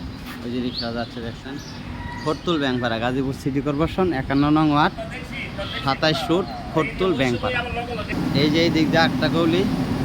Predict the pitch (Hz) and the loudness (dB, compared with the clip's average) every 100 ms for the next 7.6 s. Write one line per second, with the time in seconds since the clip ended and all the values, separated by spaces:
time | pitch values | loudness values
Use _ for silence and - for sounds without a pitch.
0 | - - - - - - - - - - | 0 0 0 0 0 0 0 0 0 0
1 | - - - - - - - - - - | 0 2 2 0 0 0 0 0 0 2
2 | 139 151 170 - 175 185 214 - - - | 2 4 2 4 4 4 2 2 0 0
3 | - - - - - - - - - - | 0 0 2 2 0 0 -2 0 0 0
4 | 262 - - - - - - - 120 127 | 2 2 2 2 0 0 0 0 0 2
5 | 175 175 165 165 - 151 131 175 - - | 2 2 2 2 2 2 2 0 0 0
6 | 196 214 269 269 - - - - - - | 0 0 0 -2 -2 0 0 0 0 0
7 | - - 151 151 143 139 | -2 0 0 2 2 2